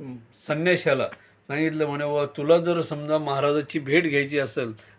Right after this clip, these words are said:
तर मला काही दक्षिणा द्यावी लागेल." आणि भ्रष्टाचाराचं कसं निर्मूलन करायचं हे सुद्धा महाराजांनी त्या ठिकाणी सांगितलेलं आहे. आणि म्हणजे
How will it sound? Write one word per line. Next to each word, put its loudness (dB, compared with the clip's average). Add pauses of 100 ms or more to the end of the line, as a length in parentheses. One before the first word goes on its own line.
(140)
तर -4
मला 4
काही -4 (300)
दक्षिणा 0
द्यावी 2
लागेल." 0 (580)
आणि 2 (540)
भ्रष्टाचाराचं -2
कसं -6
निर्मूलन 0
करायचं 0
हे -2
सुद्धा -4
महाराजांनी -4 (380)
त्या 4
ठिकाणी -4
सांगितलेलं -4
आहे. -12 (480)
आणि 2 (1600)
म्हणजे 0